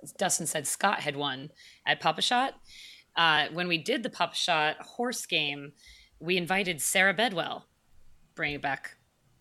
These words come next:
to Sarah, and she came and did Papa-Shot, and she won. And she chose the happy hour location and then didn't show up. So Scott got mad,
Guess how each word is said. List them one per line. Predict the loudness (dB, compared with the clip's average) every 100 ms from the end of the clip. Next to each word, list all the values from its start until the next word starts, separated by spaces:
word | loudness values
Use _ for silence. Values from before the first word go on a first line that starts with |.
| _
to | -4
Sarah, | 6 6 6 2 -6 -10 -8 -14 0 2
and | 4
she | 4 4 4 2 2 0 -8
came | 4 4 6 2 -2 0
and | 2 2
did | -4 0
Papa-Shot, | 0 0 0 4 2 2
and | -2
she | -2 -2
won. | 0 -2 -2 -16 _ _ _ _ _ -20 -20 2
And | 4 4
she | 0
chose | 2 0 0
the | 2
happy | 0 2 0
hour |
location | 0 0 0 0 0 -4 -8 -14 -18 -20 _ _ 0
and | 2
then | 2 0
didn't | -2 -2
show | -2 -2
up. | -6 -12 _ _ _ _ _ _ _ -20 _ -20 -20 _ _
So | -2 0 2
Scott | 4 4 6
got | 4 8
mad, | 8 8